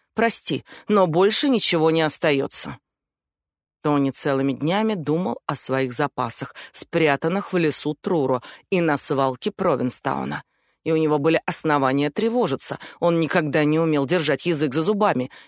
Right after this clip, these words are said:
и неоднократно похвалялся своим сомнительным дружкам о том, как много самых разных наркотиков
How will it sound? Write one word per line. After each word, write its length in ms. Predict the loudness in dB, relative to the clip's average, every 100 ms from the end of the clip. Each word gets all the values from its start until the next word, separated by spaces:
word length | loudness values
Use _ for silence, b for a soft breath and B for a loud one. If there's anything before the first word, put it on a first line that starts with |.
| B
и 100 | 0
неоднократно 920 | 2 2 2 -2 -2 -4 -2 -2 -2
похвалялся 840 | -2 0 2 4 4 2 -2 -4 B B
своим 480 | -4 2 4 4 2
сомнительным 680 | 2 2 0 0 2 2 2
дружкам 480 | 0 0 2 2 0
о 140 | -2
том, 340 | 0 0 0 -4 B B
как 220 | -4 0
много 260 | 0 2 0
самых 300 | 0 -2 0
разных 320 | 0 0 -2
наркотиков 720 | -2 -2 -2 -2 -2 -6 -12